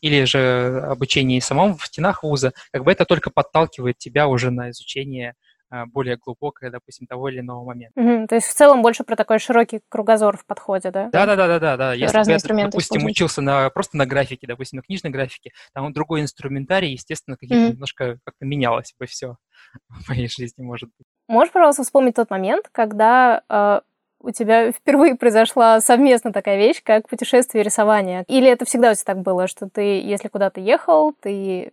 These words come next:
Speaker 2: рисовал, или, может быть, был какой-то момент? В общем, расскажи про это, пожалуйста.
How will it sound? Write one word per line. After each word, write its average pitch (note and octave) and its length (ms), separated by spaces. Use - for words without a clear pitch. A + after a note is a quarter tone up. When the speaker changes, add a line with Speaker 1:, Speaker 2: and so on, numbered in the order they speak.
Speaker 2:
рисовал, A3 580
или, G3+ 240
может G3+ 220
быть, G#3 100
был G#3 120
какой-то G3 300
момент? A3+ 520
В A3 100
общем, G3 400
расскажи G#3+ 300
про - 160
это, F#3+ 120
пожалуйста. F#3 400